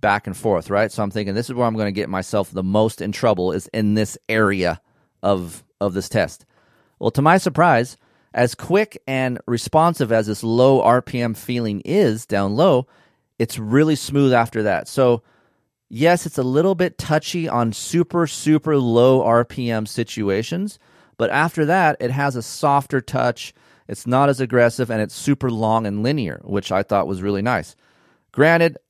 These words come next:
most of this has to be thanked, um, or has to give thanks to Jamie at Twisted Development. You guys hear me talk about Jamie and Chad a lot, and I push these guys because they know,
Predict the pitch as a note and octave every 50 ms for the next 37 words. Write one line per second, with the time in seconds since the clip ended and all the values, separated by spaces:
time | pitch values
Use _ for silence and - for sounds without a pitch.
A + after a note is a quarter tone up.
0 | _ - G#2 A2+ A#2+ C3+ D3 D#3+ F3 - - F3 D#3 B2 A#2 C3+ B2+ B2 B2+ -
1 | - - - B2 A2 A2 - - A2 F#2+ G#2+ A2 G#2 - - - - C3 B2+ G#2
2 | F#2+ G#2+ - - - - _ _ _ _ _ _ _ _ _ _ - E2+ F#2+ F#2+
3 | F#2 F2+ F2+ F2+ F2 - - - - - F#2 F#2+ G2+ G2 - G2 E2+ G#2+ B2+ B2
4 | - A#2 G#2+ G2 F#2 G2+ G#2+ - - - - _ _ - - A#2+ A2 G2+ F2 F2+
5 | A2+ A#2+ A#2+ B2 A#2+ A#2+ A#2 F#2+ G2 - - - B2+ - - G#2+ G2 G#2 - G2+
6 | F#2+ E2+ C#2+ B1 A#1 - _ _ _ _ _ _ _ _ _ _ _ _ - -
7 | F#2 A2 G#2+ G2 - A#2+ B2 B2 C3 B2 - C3+ B2+ B2 B2+ - A#2 B2 A#2+ G#2+
8 | F#2+ G2 A2+ A#2+ A#2+ A#2+ A#2 A2+ G#2+ - - B2 B2 A#2+ A#2+ A#2+ A2+ A2+ A2+ A#2
9 | A#2 A#2 - - _ _ _ _ _ _ _ _ _ _ - F#2 F#2+ F#2+ F#2 -
10 | - C#3+ C#3+ C3 - C3 B2+ A2+ G#2 - A2+ A2 G#2+ A2 G#2+ - G#2+ G2+ - A2
11 | G2 F#2+ F#2 G#2 G2+ G2+ G2 G2+ G#2+ A#2 A#2 A#2 A#2 A#2 A#2 A#2+ A2